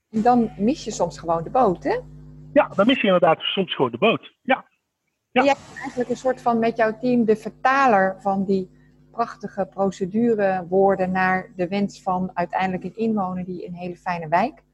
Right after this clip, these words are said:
Speaker 1: wil?
Speaker 2: Onder andere wel, ja. Ja, waarbij wij, eh, wij proberen vanuit, we noemen dat dan, ja, weer zo'n, weer zo'n vreselijke term, de quadruple helix. Hè, een D N A-streng waarin we zeggen van, eh, als we tot goede oplossingen willen komen,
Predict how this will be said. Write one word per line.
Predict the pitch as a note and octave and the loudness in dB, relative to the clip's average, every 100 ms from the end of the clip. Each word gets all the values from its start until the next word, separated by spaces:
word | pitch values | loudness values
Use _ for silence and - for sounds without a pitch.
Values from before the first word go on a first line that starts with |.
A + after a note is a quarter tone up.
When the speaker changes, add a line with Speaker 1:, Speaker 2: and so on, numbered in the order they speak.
| _ - | _ -4
Speaker 1:
wil? | A#3 G#4 A4 _ _ _ _ _ _ _ _ _ _ _ _ _ _ | 0 0 0 _ _ _ _ _ _ _ _ _ _ _ _ _ _
Speaker 2:
Onder | A#3 G#3+ E3+ | 2 4 4
andere | A#3 B2+ | 4 2
wel, | C3 A#3+ C#3+ - | 4 4 4 2
ja. | G3 A#3 - - | 4 4 4 2
Ja, | G#3+ D#3+ | 4 6
waarbij | E3 E3 E3+ | 6 6 6
wij, | D#3 D3 D3 | 6 6 4
eh, | - C#3 C3 | 2 2 4
wij | D#3+ | 2
proberen | - C3+ C#3+ G#3+ D#3+ C3 | 0 -2 0 2 2 0
vanuit, | - D3 C#3+ C3+ - | 0 -2 2 0 0
we | C3+ C#3+ | 0 2
noemen | D3+ D3+ | 2 2
dat | D3 | 2
dan, | D3 C#3 - - - | 2 2 -4 -20 -4
ja, | B2 B2 | 0 2
weer | D#3 | 4
zo'n, | C#3+ C#3 C3 | 4 2 2
weer | D3 | 0
zo'n | D3+ C#3 | 2 2
vreselijke | D3 D3+ D3+ - | 2 0 0 0
term, | D3+ D3+ | 0 2
de | - | -2
quadruple | - A3+ - G3 D#3+ C#3+ | 2 2 2 0 2 2
helix. | E3 G3+ C4 - - _ _ _ _ | 4 2 0 -8 -18 _ _ _ _
Hè, | - F3+ | 2 2
een | D#3 | 4
D | D#3 D3 | 4 4
N | D3+ | 4
A-streng | F3+ - - E3+ G3+ G3+ | 2 2 -2 2 2 4
waarin | D3+ D3 C#3+ | 2 2 0
we | |
zeggen | B2+ D3+ C#3 | 2 2 2
van, | C#3+ C3+ C#3+ | 0 0 0
eh, | - C3+ | 0 0
als | - F#3+ F3+ | 2 2 2
we | - D#3 - _ _ _ | 2 0 0 _ _ _
tot | - - | -8 -6
goede | - E3+ | -2 0
oplossingen | D#3 G#3 G3+ G#3+ G3 | 0 0 -2 -4 -4
willen | G3 - | -4 2
komen, | G3+ G3+ A#3 | 2 2 -2